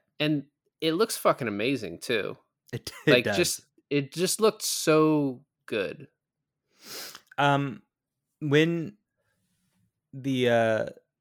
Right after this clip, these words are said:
Speaker 2: the beginning of this movie is happening, uh, it draws you in, in such a, such a positive way. It's basic-, it's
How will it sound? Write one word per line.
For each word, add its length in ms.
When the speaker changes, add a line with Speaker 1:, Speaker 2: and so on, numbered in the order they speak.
Speaker 2:
the 80
beginning 340
of 60
this 160
movie 460
is 120
happening, 720
uh, 340
it 160
draws 440
you 160
in, 160
in 100
such 240
a, 200
such 240
a 200
positive 800
way. 360
It's 300
basic-, 380
it's 220